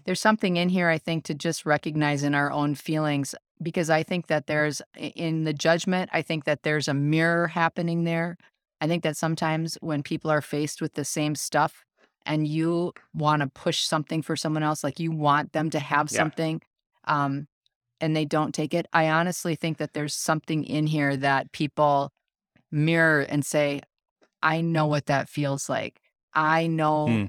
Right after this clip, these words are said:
Speaker 1: how this is. I've been in this place," or, "The crossroads that they're in scares me because it, I recognize that.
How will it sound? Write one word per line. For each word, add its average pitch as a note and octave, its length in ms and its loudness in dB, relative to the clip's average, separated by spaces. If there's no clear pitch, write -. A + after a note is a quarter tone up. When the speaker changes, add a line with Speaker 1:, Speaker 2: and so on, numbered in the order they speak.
Speaker 1:
how - 300 2
this D3 280 -4
is. D3 180 -4
I've E3 420 2
been D#3+ 380 -4
in D3+ 180 -2
this C#3+ 200 -2
place," B2 560 -4
or, F3 360 2
"The D#3+ 420 0
crossroads F3 520 4
that E3+ 160 0
they're E3 100 0
in D#3 240 -2
scares D#3+ 760 0
me D3+ 520 0
because D#3 300 0
it, C#3+ 100 -6
I D#3 160 6
recognize C#3 760 -2
that. - 320 -12